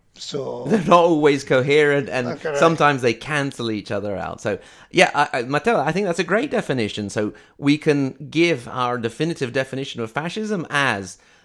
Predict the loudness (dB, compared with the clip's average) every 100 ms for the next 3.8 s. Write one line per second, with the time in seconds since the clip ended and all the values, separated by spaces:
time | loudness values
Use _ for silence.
0 | _ -4 0 0 0 -2 -4 _ 0 0
1 | 0 -4 -2 -2 -4 -10 -10 -4 -4 -2
2 | 0 0 -2 -2 -4 -2 -2 0 0 -2
3 | -4 -4 -4 -4 -4 -6 -6 -8